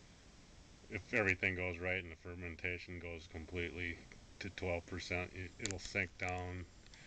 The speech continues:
to right at the green level at the meniscus there. But, uh, so I, uh,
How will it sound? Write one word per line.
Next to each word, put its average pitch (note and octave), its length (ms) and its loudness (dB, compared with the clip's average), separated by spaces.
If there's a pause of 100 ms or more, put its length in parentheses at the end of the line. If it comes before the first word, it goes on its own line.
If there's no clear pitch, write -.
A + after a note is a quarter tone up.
(280)
to F2+ 580 6 (920)
right G2 180 10
at F2+ 200 8
the F2 560 2 (1700)
green G2 280 8
level F#2 400 2 (2500)
at F2+ 140 0
the F#2 60 -2
meniscus F2+ 580 0
there. F2+ 360 0 (2500)
But, F#2+ 320 2
uh, E2+ 160 4
so G#2 200 2
I, G#2 80 8
uh, G2+ 320 8